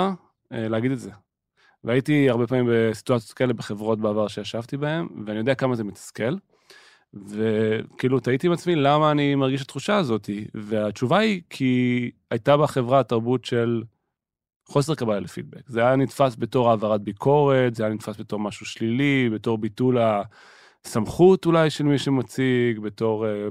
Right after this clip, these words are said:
פגיעה בהגמוניה, אני לא יודע בדיוק מה. אה, אבל מה שזה קורה זה שפשוט זה מוביל לתוצאות לא טובות, כי אולי באותה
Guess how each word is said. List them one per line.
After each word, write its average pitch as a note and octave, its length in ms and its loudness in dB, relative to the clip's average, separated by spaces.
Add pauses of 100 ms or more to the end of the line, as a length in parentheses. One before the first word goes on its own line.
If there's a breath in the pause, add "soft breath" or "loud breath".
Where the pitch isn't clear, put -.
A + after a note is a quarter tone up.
פגיעה A#2 320 0
בהגמוניה, B2+ 580 2
אני A#2+ 80 2
לא C3+ 60 4
יודע D3+ 180 2
בדיוק A#2 360 0
מה. A#2 260 -2 (960 soft breath)
אה, G#2+ 800 -2 (100)
אבל A#2 200 0
מה C#3 140 4
שזה F#3 240 0
קורה F#3 320 2
זה D3 120 0
שפשוט C#3+ 360 -4
זה D3+ 340 0
מוביל C#3 280 0
לתוצאות D#3+ 320 -2
לא E3+ 40 -2
טובות, D#3+ 480 2 (140)
כי B2 180 2
אולי C3 180 8
באותה D3 260 4